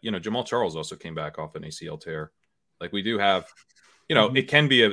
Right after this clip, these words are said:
Speaker 1: a devastating injury. I'm not trying to d-, completely dismiss it, but Hall has shown something that Javonte has not.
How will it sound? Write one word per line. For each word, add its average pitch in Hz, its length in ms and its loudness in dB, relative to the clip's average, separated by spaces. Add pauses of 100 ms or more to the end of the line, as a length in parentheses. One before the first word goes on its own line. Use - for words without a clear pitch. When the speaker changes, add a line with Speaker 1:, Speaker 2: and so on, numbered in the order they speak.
Speaker 1:
a 107 80 -4
devastating 95 460 -2
injury. 85 240 -4
I'm 82 100 -6
not 87 200 -6 (340)
trying 92 240 -6
to 85 80 -8
d-, 80 200 -14
completely 90 360 -8
dismiss 85 340 -10
it, 80 140 -12
but 80 240 -6 (1300)
Hall 180 360 8
has 156 140 8
shown 131 300 4
something 110 320 0
that 95 140 0
Javonte 98 500 -2
has 87 220 -10
not. 82 340 -8